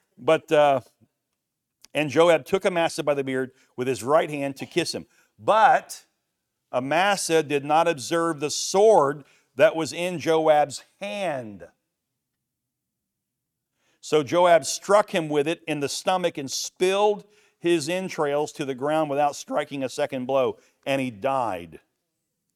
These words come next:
Then Joab and Abi-, and Abishai, his brother, pursued Sheba, the son of Bichri. So Joab, uh, is very much a loyalist to David, willing to go and fight against Sheba, but he ain't putting up with this knucklehead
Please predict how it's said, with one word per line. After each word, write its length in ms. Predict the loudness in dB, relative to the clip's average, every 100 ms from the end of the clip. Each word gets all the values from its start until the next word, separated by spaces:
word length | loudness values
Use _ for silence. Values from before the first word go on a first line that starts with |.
| _ _ _ _ _ _
Then 220 | -6 -6 0
Joab 440 | 2 4 6 4
and 120 | 2
Abi-, 300 | 2 2 0 -6
and 240 | -8 -6 -8 _ -2
Abishai, 640 | 0 -2 -2 -2 -2 -6 -12 _ _
his 200 | -8 -8
brother, 400 | -2 2 2 0
pursued 520 | -8 -10 -8 -8 -8
Sheba, 580 | -12 -10 -8 -6 -4 -6
the 120 | -6
son 540 | -12 -6 -4 -6 -8 -14 -18
of 120 | -16
Bichri. 440 | -14 -16 -16 -20 _ _ _
So 360 | 0 0 0 -4 _ _
Joab, 720 | -4 -2 0 2 2 -2 -6 _ _ -10
uh, 380 | -4 -2 -4 -8 _ _ -16
is 280 | -12 -12 -8
very 260 | -4 -4
much 400 | -4 -6 -6 -12 -12
a 120 | -8
loyalist 580 | -2 0 0 0 -6 -10
to 80 | -12
David, 520 | -8 -6 -6 -6 -10 -10
willing 320 | -6 -6 -6
to 60 |
go 220 | -6 -4 -4
and 120 | -4
fight 300 | -4 -4 -6
against 280 | -14 -14 -14
Sheba, 440 | -12 -4 -4 -4 _ _ _ -10
but 220 | -8 -8
he 120 | -8
ain't 180 | -10 -4
putting 280 | -4 -4 -8
up 160 | -10
with 140 | -12 -14
this 160 | -16
knucklehead 640 | -12 -12 -12 -12 -10 -12